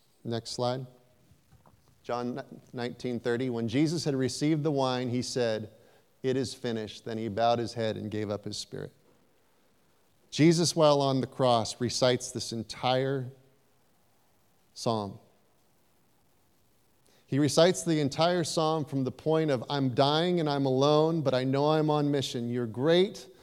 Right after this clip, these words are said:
and you are good. I'm dying and I'm being surrounded, but you are good and you've been faithful. I'm dying and they're closer and the lion's teeth are on my neck, but you are faithful to a thousand generations."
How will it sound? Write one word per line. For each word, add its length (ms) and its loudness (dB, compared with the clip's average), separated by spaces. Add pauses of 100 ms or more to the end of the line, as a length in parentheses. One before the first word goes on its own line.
(140)
and 100 0
you 140 4
are 120 4
good. 280 4
I'm 200 0
dying 440 6
and 100 0
I'm 140 2
being 240 2
surrounded, 800 0 (300)
but 180 -2
you 120 8
are 100 8
good 320 6
and 120 2
you've 100 0
been 120 2
faithful. 720 2 (220)
I'm 240 2
dying 420 8
and 100 4
they're 140 6
closer 560 6
and 140 6
the 60 6
lion's 580 6 (100)
teeth 300 6
are 100 4
on 160 6
my 160 2
neck, 400 0 (240)
but 220 0
you 260 6
are 120 0
faithful 500 2
to 160 -2
a 60 0
thousand 460 4
generations." 920 0